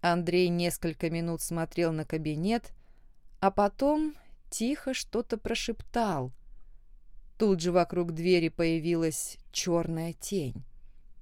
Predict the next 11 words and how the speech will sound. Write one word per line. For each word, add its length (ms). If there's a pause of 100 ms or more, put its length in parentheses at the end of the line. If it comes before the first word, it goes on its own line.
(300)
Она 340
несколько 600
минут 460
висела 460
неподвижно, 880 (640)
а 140
потом 480
стала 440
расползаться 840
по 180
дереву. 560